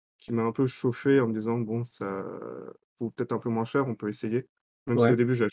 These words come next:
Speaker 1: j'ai quand même acheté des rares au début, parce
Speaker 2: Mm.
Speaker 1: que je me suis dit : « Bon, j'ai quand même pas mal de budget, on peut essayer les rares. »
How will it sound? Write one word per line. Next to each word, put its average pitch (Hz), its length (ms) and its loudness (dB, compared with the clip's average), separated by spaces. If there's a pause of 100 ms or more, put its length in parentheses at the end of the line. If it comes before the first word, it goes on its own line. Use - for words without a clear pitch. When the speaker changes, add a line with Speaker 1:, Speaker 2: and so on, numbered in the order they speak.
(120)
Speaker 1:
j'ai - 140 -12
quand 123 100 2
même 117 80 2
acheté 110 220 -2
des 110 80 2
rares 117 240 2
au 104 80 -2
début, 107 260 -2
parce 120 120 -2
Speaker 2:
Mm. 120 40 0
Speaker 1:
que 120 60 -14
je 117 40 -8
me 110 40 -10
suis 113 160 -10
dit : « 113 160 -2
Bon, - 80 -14
j'ai 117 100 -4
quand 120 100 0
même 110 80 0
pas 117 80 -2
mal 113 140 2
de 113 80 2
budget, 117 240 0
on 120 100 0
peut 107 120 -6
essayer - 180 -10
les 107 100 -8
rares. » 113 200 -10